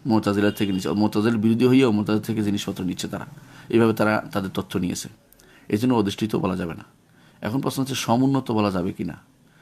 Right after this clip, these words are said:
সমুন্নত বললে একটা জিনিস হয়, যদি মুস্তাওয়া হয়, আলিন হয়, এটার অর্থ হয় তিনি উপরে। সমুন্নত, উন্নত, সমুন্নত অর্থ উপরে বোঝায়, তিনি উপরে আছেন,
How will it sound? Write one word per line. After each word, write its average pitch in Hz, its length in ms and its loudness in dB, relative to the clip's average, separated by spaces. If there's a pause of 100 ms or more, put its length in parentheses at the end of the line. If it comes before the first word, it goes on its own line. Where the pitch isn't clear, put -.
(160)
সমুন্নত 123 760 0 (380)
বললে 101 560 2 (580)
একটা 113 340 -2
জিনিস 117 280 2
হয়, 98 80 -2
যদি 104 160 2
মুস্তাওয়া 113 600 2
হয়, 90 260 -4 (140)
আলিন 113 440 2
হয়, 95 160 -4
এটার 107 140 -2
অর্থ - 240 -6
হয় 92 120 -8 (480)
তিনি 123 140 4
উপরে। 120 360 2 (840)
সমুন্নত, 110 380 -2
উন্নত, 123 520 2
সমুন্নত 127 480 -2
অর্থ - 160 -4
উপরে - 260 -2
বোঝায়, 92 260 -6 (460)
তিনি 127 140 6
উপরে 107 260 4
আছেন, 98 260 -2